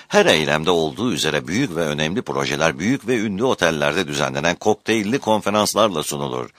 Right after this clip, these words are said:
Siyasi partilerin adam edilmesi projesiyle ilgili toplantısı da dört Haziran bin dokuz yüz doksan dokuzda İstanbul Konrad Otel'de yapılır. Konrad Hotel salonlarındaki bu bilimsel ve verimli toplantılarda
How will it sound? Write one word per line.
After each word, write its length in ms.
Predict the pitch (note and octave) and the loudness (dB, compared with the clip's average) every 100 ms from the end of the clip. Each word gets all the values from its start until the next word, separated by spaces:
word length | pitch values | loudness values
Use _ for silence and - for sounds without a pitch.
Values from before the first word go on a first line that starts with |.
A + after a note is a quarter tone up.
| _ - - - - | _ -20 -20 -18 -4
Siyasi 500 | - D3+ D3+ C#3+ F3+ | 2 6 6 4 0
partilerin 500 | D#3+ C#3+ B2+ A#2+ G#2 | 0 -2 0 0 0
adam 300 | A#1 D#2 G2 | 0 2 0
edilmesi 460 | C2+ C#2 C2+ C#2+ D#2 | -2 -4 -2 -4 -2
projesiyle 580 | C#2+ C#2 C#2+ A#2 G#2 | -4 -2 -2 -2 -2
ilgili 320 | C#2+ C#2 E2 G#2+ | -4 -4 -4 -4
toplantısı 580 | D#2+ D2+ D2+ C#2+ G#2+ | -4 0 -2 0 -4
da 140 | D#2+ C#2+ | -2 -2
dört 220 | B2 C#3 | -2 0
Haziran 480 | F#2+ E2+ D#2 D#2+ D2 | -2 -2 -4 -4 -4
bin 140 | E2 | -6
dokuz 240 | E2 - G2+ | -6 -6 -8
yüz 120 | D#2 | -6
doksan 360 | D#2+ - D2+ | -6 -4 -4
dokuzda 440 | D2 C#2+ C2+ F2 F#2+ - - - | -6 -8 -4 0 0 -4 -12 0
İstanbul 480 | B2 C#3+ D3+ D3+ | 2 4 2 0
Konrad 460 | C3 D3+ C#3+ D#2+ D2 | 0 2 2 2 -2
Otel'de 380 | D#2 D2+ C2+ B1+ | -2 -2 -2 -2
yapılır. 500 | C2 C2+ A#1+ A#1+ - _ _ _ - - - - | -6 -6 -6 -8 -10 _ _ _ -20 -20 -18 4
Konrad 440 | F#3 F#3+ F#3 F3 | 6 6 2 0
Hotel 260 | D#3 D3+ F2 | -2 0 0
salonlarındaki 720 | - D2+ D2+ D2 D2 D2+ F2 | 0 0 -2 -2 -2 -2 -4
bu 160 | F#2 E2 | -6 -6
bilimsel 480 | F#2+ F2 - B2 | -4 -2 0 2
ve 120 | F2+ D2+ | 0 0
verimli 320 | E2+ D#2 F2+ | -2 -2 -4
toplantılarda 880 | D2+ C2+ C#2 C2+ C#2 B1+ B1 C#2+ | -6 -2 -4 -2 -2 -2 0 0